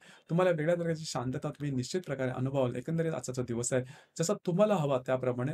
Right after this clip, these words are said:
दिसून येईल. यानंतरची जी रास आहे ती आहे मीन रास. मीन राशीच्या तृतीय स्थानात चंद्राचं भ्रमण आहे. तुमच्या राशीत असणारा रवी आणि बुध बरोबर चंद्र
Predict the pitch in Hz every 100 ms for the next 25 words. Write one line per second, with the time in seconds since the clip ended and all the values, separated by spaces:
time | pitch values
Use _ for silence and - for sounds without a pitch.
0 | - 117 - 117 - - 104 95 - _
1 | _ _ _ _ _ _ _ _ _ _
2 | _ _ _ _ _ _ _ _ _ _
3 | _ _ _ _ _ - 180 160 143 170
4 | 165 175 165 170 165 165 156 147 160 127
5 | 123 117 104 - 175 196 185 175 190 190
6 | 160 135 180 170 151 139 127 131 135 143
7 | - 113 113 113 110 123 127 175 165 170
8 | 165 143 160 151 131 156 151 131 139 139
9 | 135 131 135 135